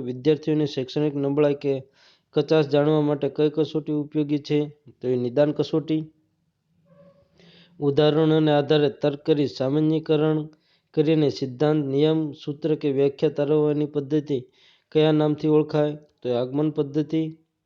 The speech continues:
પછી જે આગળનો પ્રશ્ન છે, માઇક્રો ટીચિંગની શરૂઆત અમેરિકાની કઈ યુનિવર્સિટીમાંથી થઈ હતી?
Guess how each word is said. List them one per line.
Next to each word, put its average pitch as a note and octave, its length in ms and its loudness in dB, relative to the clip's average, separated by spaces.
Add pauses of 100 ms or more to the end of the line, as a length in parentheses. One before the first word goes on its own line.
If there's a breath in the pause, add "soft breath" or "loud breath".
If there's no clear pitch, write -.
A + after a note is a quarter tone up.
(420)
પછી C#3+ 300 -2
જે D3 120 0
આગળનો D3 460 2
પ્રશ્ન D3+ 380 0
છે, D#3 220 -2
માઇક્રો C#3 380 -2
ટીચિંગની D#3 440 -4
શરૂઆત D3+ 520 -2
અમેરિકાની D3+ 520 0
કઈ D3+ 320 0
યુનિવર્સિટીમાંથી D3+ 840 -4
થઈ D#3 280 0
હતી? D3+ 260 -6